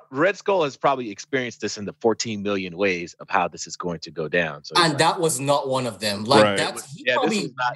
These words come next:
Speaker 2: never
Speaker 1: yeah.
Speaker 2: thought that two people would literally fight to sacrifice themselves for the Soul Stone.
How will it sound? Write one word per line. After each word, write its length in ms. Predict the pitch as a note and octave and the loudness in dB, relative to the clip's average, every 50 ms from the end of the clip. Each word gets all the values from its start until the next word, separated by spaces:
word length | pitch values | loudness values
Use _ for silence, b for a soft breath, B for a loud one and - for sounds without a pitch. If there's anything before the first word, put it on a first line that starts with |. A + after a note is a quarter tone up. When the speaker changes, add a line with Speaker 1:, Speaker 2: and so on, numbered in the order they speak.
| - D#3+ | -2 -2
Speaker 2:
never 120 | D#3 - | -2 0
Speaker 1:
yeah. 80 | G2 F#2 - - - _ | -2 -4 -8 -10 -12 _
Speaker 2:
thought 360 | - - - G#2+ G#2 G#2 - _ - | -8 -6 -4 -4 -4 -6 -10 _ 2
that 380 | B2+ B2 A#2 - - - - - - - - - | 4 4 4 2 -2 -10 -10 -4 -2 -2 0 2
two 120 | - G3 F#3 | 0 0 2
people 240 | G3 D#3+ D#3 B2+ | 2 0 0 0
would 120 | A#2 A2+ G2+ | 0 0 0
literally 380 | G#2 A2 B2+ C3+ C#3 C3 B2 A2+ | 0 2 2 2 2 0 -2 -6
fight 420 | - - - C#3 A#2+ G#2+ G2+ - - | -8 0 2 2 2 2 0 -4 -6
to 80 | G#2 | -8
sacrifice 540 | - - A2+ G#2 G2+ A2+ G#2 - G#2 G2+ - | -2 0 0 0 0 -2 -2 -2 0 0 0
themselves 340 | G2+ F#2+ F#2+ - G2+ F#2 - | -2 -6 -4 -4 -4 -4 -4
for 80 | G2 F#2 | -6 -6
the 80 | - | -2
Soul 220 | - - - F#2+ F2+ | -2 -2 -2 -2 -6
Stone. 240 | - - - - - | -6 -8 -10 -14 -14